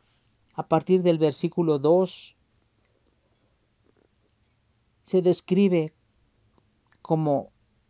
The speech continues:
como alguien que es santo, como alguien que es celoso,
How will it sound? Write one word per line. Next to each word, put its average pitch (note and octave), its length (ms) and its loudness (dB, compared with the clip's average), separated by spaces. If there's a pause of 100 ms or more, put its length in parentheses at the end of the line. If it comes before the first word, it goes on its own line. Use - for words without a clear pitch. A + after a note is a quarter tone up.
(1600)
como D#3 480 -6 (220)
alguien E3+ 480 -2
que E3 160 0
es - 220 -6 (560)
santo, E3 680 0 (1400)
como D#3+ 300 -2
alguien F#3 340 0
que E3 260 2
es E3+ 80 -2
celoso, D#3+ 920 -2